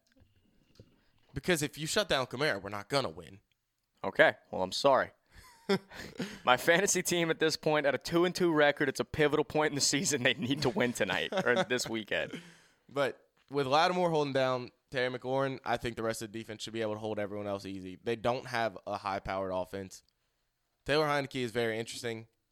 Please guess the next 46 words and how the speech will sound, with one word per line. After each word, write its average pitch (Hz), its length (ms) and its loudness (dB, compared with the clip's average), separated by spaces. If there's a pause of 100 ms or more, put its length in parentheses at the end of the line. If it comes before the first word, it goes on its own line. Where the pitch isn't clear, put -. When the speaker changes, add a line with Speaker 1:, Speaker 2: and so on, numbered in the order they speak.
(140)
Speaker 1:
He's 113 100 -12
a 110 60 -8
very 123 300 0
good 113 180 -6
story. 110 400 -4 (720)
And 113 160 -6
I 113 80 0
think 123 220 -6
he 117 100 -10
could 127 260 -4
be 131 120 -4
good 131 240 -2
later 123 240 0
on 117 120 -2
down 117 220 0
the 113 60 -6
line, 123 300 -2
but 104 120 -10
he's 101 180 -12
not 110 460 -2
there 104 180 -4
yet. 95 320 -6 (680)
So 101 360 -2 (240)
I 107 100 -6
think 117 240 -4
he's, 120 260 -8 (260)
I - 100 -20
think 214 120 -2
we're 175 80 -2
gonna 127 240 -2 (240)
be 127 120 -4
fine 123 360 0
on 104 120 -8
defense. - 400 -16 (360)
Offense 135 380 -4
isn't, 95 240 -8 (500)
offense 113 280 -2
is 90 120 -18
what 80 120 -8
I'm 55 120 -14
worried 57 240 -12
about, - 240 -14
and 110 120 -8
you 123 60 -4
know 92 180 -10
that. - 120 -16